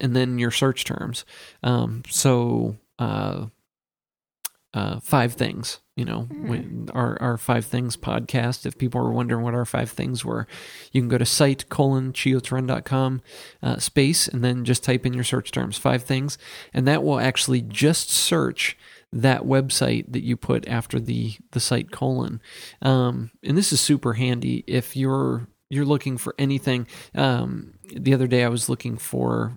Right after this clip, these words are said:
Speaker 1: um, uh, something on the, about our, one of our cars, and it's a Chevy H H R, and I know that there's a forum, um, that, that has information about them, and so I just did a site search for that and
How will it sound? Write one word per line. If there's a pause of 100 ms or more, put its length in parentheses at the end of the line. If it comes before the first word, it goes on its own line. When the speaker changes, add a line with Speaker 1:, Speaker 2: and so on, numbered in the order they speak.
(140)
Speaker 1:
um, (1300)
uh,
something
on
the, (460)
about
our,
one
of
our
cars,
and
it's
a
Chevy
H
H
R,
and
I
know
that
there's
a
forum, (540)
um, (280)
that, (100)
that
has
information
about
them,
and
so
I
just
did
a
site
search
for (100)
that
and